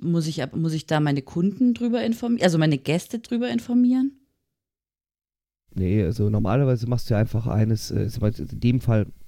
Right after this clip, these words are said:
Speaker 2: ja, würdest du die Stammdaten mit rüber noch nehmen, ja, aber
Speaker 1: Mhm.
Speaker 2: nicht die alten Bewegungsdaten.
Speaker 1: Mhm.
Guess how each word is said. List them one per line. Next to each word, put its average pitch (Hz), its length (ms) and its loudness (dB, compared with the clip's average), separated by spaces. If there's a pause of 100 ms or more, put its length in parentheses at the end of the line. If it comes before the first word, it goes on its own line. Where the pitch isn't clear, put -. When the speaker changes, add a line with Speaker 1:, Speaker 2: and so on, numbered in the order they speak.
(1040)
Speaker 2:
ja, 113 140 2
würdest 107 160 -2
du - 20 -12
die - 60 -4
Stammdaten 117 460 0
mit 110 160 -2
rüber 92 200 0
noch 92 160 0
nehmen, 113 440 0
ja, 113 220 2
aber 117 160 2
Speaker 1:
Mhm. 107 60 4
Speaker 2:
nicht - 140 -2
die 104 60 0
alten 107 180 2
Bewegungsdaten. 107 760 -2 (340)
Speaker 1:
Mhm. 170 380 -6